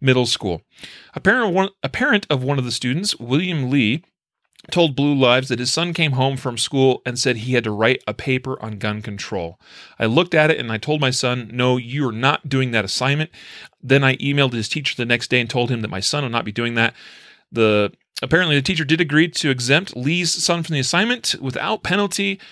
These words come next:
but according to Mister Lee, there were other parents in the class who had issues also with the homework assignment, which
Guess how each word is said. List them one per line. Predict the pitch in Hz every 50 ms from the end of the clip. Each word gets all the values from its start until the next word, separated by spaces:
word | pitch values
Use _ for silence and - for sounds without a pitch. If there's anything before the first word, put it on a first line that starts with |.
| - - -
but | - 143
according | 139 - - 285 330 339 302 214 175
to | - - 151 135 120 117 - _ -
Mister | - 135 123 - 127 117
Lee, | 107 107 110 110 117 110 - - - _
there | - 165
were | 160 160 - -
other | 180 220 214 208 196
parents | 185 - 175 170 165 147 147
in |
the | 139 135
class | - - 131 131 131 -
who | 139 123
had | 127 127 - -
issues | 160 151 - 151 139 127
also | - - 151 151 151 - 131
with | 123 123
the | 110
homework | 107 135 131 120 113 -
assignment, | 117 107 - 110 107 117 143 -
which | 117 110 -